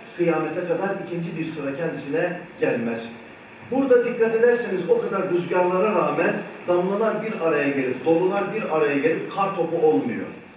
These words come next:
Kardan adam olup da kafamıza o şekilde inmiyor. Oysa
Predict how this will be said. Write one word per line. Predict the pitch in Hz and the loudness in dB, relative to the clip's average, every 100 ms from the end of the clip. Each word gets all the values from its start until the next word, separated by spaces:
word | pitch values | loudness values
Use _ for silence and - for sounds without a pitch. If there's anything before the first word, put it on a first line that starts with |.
| - | -4
Kardan | 180 175 196 | -2 0 0
adam | - 156 151 139 160 | -2 -2 -2 -2 0
olup | 175 - | 0 0
da | 175 | -4
kafamıza | 156 156 143 - 202 214 - - 202 | -4 -4 -4 -2 -2 -2 -6 -10 -8
o | 196 | -4
şekilde | 180 160 160 170 180 | -4 -4 -4 -2 0
inmiyor. | 170 139 117 107 - - - 180 | 0 2 0 -2 -8 -14 -4 2
Oysa | 175 175 190 196 | 2 2 0 -2